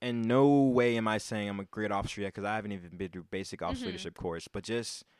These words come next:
Speaker 1: the trials and tribulations and just how to be professional with
Speaker 2: Yeah.
Speaker 1: having a YouTube channel and still be in that leadership role, because I
Speaker 2: Mm-hmm.
Speaker 1: know that I could go down a bad rabbit hole and I could talk mad trash about my leadership, how I'm feeling, how I'm being treated.
Speaker 2: Mm-hmm.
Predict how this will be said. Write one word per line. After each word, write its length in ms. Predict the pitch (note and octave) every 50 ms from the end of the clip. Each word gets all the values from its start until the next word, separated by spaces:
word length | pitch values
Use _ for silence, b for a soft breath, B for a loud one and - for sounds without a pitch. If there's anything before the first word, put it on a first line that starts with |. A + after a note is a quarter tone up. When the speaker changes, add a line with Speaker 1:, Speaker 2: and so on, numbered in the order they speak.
| b b b b b b
Speaker 1:
the 60 | b
trials 340 | - - A#2+ A2+ A2+ A#2 G#2+
and 80 | - G2
tribulations 920 | B2 A#2 A#2 A#2 G#2+ G2+ G2 - - G2+ G2 F#2+ G2 G2 - - - - _ b b b b b b b b b -
and 120 | G2+ G2+
just 180 | G2 G2+ - -
how 140 | - B2
to 80 | A#2+ G#2+
be 100 | F#2+ G2
professional 600 | - F2 F2 - - G#2+ G#2+ G#2+ - B2 A#2 A2+
with 100 | G#2+ G#2+
Speaker 2:
Yeah. 60 | G2+ -
Speaker 1:
having 260 | A2 G#2+ G#2+ G#2 G#2
a 40 | G#2+
YouTube 140 | - G#2
channel 420 | - - A2 G#2 G#2+ A2 A2 G#2+ B B B B B B
and 160 | - G#2 G#2
still 220 | - - - G#2 G2
be 80 | G#2
in 60 | G2
that 120 | F#2+ F#2 F#2+
leadership 380 | G2 F#2+ F#2 - - F2+ -
role, 160 | F#2 F2+ F2+ F2
because 240 | F2 - - -
I 60 | G#2 A#2
Speaker 2:
Mm-hmm. 60 | B2+
Speaker 1:
know 100 | B2 A#2
that 260 | A2 G#2+ G2 F#2+ F2+ _ b b b b b _ -
I 100 | - A2+
could 120 | A2 A2+ F#2+
go 80 | G#2
down 200 | F#2+ F#2+ F2+ F2+
a 40 | F2
bad 340 | D#2 - G2 G2 G2 G2 F2+
rabbit 300 | F#2 F#2 F#2 F2+ F#2 F2+
hole 240 | F#2+ F2+ F2+ F2+ F2+
and 80 | E2+
I 60 | E2+ F#2
could 120 | - -
talk 220 | - - D#2 B1+ _ _ _ _ _ _ _ _ _ _ _ _ _
mad 600 | - F#2 F#2+ F#2+ F#2+ F#2+ F#2+ F#2+ F#2+ F#2+ F#2 F#2
trash 360 | - - F#2+ F2+ F2 F#2+ -
about 360 | - F2+ F2+ F2 F2 - - -
my 100 | - F#2
leadership, 640 | F#2 F#2+ G2 G2 F#2+ F#2 - - - F#2 F#2 F2+ - b b b b
how 100 | - E2+
I'm 80 | F2 E2+
feeling, 260 | - F#2+ F#2+ F#2+ F#2+
how 80 | F#2 F2
I'm 80 | F2+ E2
being 140 | E2+ F2 F2+
treated. 440 | - - - F#2+ F#2+ F#2 F#2+ F2+ -
Speaker 2:
Mm-hmm. 320 | A3+ A3+ A3 G3+ F#3+